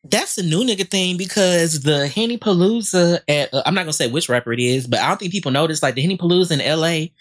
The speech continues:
that's at a certain rapper's house. I'm not gonna tell you which one. And it's like, that nigga got his shit stole like a dumbass.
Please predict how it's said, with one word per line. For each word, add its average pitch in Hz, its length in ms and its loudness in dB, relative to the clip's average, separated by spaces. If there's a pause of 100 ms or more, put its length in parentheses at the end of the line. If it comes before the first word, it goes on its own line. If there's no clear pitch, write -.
(160)
that's 131 320 0
at 247 120 -2
a 175 60 2
certain 160 500 -2
rapper's 131 440 -4
house. 135 460 -4
I'm 139 60 -4
not 147 60 0
gonna 131 100 -4
tell 127 120 -2
you 127 40 0
which 127 160 -2
one. 147 280 -2
And 127 120 0
it's 143 140 -2
like, 123 380 -2 (300)
that 117 100 -2
nigga 190 140 -2
got 170 100 -4
his 226 160 -2
shit 151 240 -2
stole 127 480 0
like 123 160 -2
a 107 80 -4
dumbass. 113 800 -4